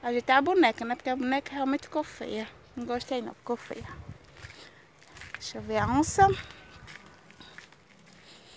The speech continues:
A onça sim vai precisar de umas pinturas. Eu já dei uma olhada nela ali. O E T não precisa. Aqui o E T,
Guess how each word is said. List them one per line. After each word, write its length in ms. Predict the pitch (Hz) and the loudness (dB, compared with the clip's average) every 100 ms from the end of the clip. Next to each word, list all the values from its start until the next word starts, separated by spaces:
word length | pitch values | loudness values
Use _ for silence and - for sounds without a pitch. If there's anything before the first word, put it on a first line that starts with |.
| - - - - - - - - - - - - - | -20 -20 -20 -20 -20 -20 -20 -20 -20 -20 -20 -4 10
A 140 | 269 | 12
onça 180 | 302 359 | 12 8
sim 200 | 349 277 | 4 4
vai 120 | 254 | 4
precisar 360 | 262 262 262 247 | 4 0 2 2
de 80 | 240 | 4
umas 180 | 254 - | 0 0
pinturas. 760 | 269 - 285 320 339 339 339 - - - | -6 -2 0 2 2 2 0 -4 -20 -16
Eu 60 | 254 | -10
já 140 | 233 | -8
dei 120 | 233 | -6
uma 100 | 233 | -4
olhada 280 | 226 220 220 | -4 -4 -6
nela 320 | 226 226 226 | -6 -6 -6
ali. 420 | 233 262 294 302 311 - - - - - - - - - - - - - 82 98 95 - - - 90 92 - - - - - - - - | -6 -4 -2 -2 -4 -10 -12 -10 -8 -10 -10 -6 -6 -8 -18 -18 -18 -14 -10 -6 -8 -10 -10 -6 -4 -6 -8 -12 -8 -8 -8 -14 -16 -2
O 100 | 247 | 4
E 80 | 247 | 4
T 300 | - 247 240 | 4 2 8
não 180 | 285 320 | 8 8
precisa. 880 | 285 269 - 226 214 226 277 339 392 - - - - - - | 6 4 0 -2 0 2 2 4 0 -2 -14 -14 -14 -16 -14
Aqui 260 | 226 - 214 | -12 -8 -6
o 20 | |
E 100 | 208 | -6
T, 560 | - 233 262 277 277 | -4 -2 0 0 -2